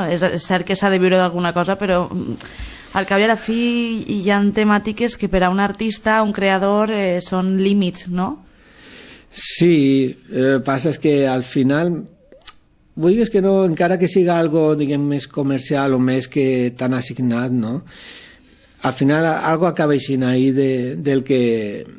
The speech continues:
Speaker 2: del que a tu t'agrada, del tipus de fotografia que a tu t'agrada. Af-, bé, tens que fer-ho, has de fer-ho per a, per a un client que, ai, lo impo-, lo més important en aquest cas, el més important és que eixe client estigui content, però,
Speaker 1: Mhm.
Speaker 2: eh,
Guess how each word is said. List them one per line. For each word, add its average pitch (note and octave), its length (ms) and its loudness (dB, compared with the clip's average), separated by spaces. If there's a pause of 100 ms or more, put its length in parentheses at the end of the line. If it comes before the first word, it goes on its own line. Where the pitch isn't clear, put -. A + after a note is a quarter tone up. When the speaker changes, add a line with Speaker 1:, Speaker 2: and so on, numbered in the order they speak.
(140)
Speaker 2:
del C3+ 220 0
que C3 80 2
a - 20 -4
tu C3+ 140 0
t'agrada, A#2 420 0
del G#2+ 220 -2
tipus C#3+ 260 0
de C#3 80 0
fotografia C3+ 720 -2
que B2+ 100 -6
a A2+ 60 -6
tu B2 160 -6
t'agrada. A#2 460 -6 (580)
Af-, - 240 -14 (300)
bé, B2 260 0
tens B2+ 240 -2
que E3+ 100 2
fer-ho, D#3+ 400 2
has C3+ 140 -2
de D#3 80 0
fer-ho D3+ 260 0
per D3 220 0
a, B2 60 -2 (280)
per C3+ 140 0
a C3 80 0
un A#2+ 80 -2
client B2 340 0
que, B2+ 160 -2 (960)
ai, A#2 220 -2
lo A#2 100 2
impo-, G#2 160 -4
lo G2+ 240 -6
més G#2+ 220 -4
important A2 340 -2
en A2+ 80 0
aquest G#2+ 220 -6
cas, G#2 240 -6
el G#2+ 100 0
més G#2+ 160 -2
important G2 320 -4
és A2 140 -8
que B2 240 0
eixe B2+ 320 -2
client G#2+ 240 0
estigui F#2 260 -6
content, G#2 400 -4
però, F#3+ 240 -2
Speaker 1:
Mhm. F3 240 0 (1000)
Speaker 2:
eh, B2+ 560 2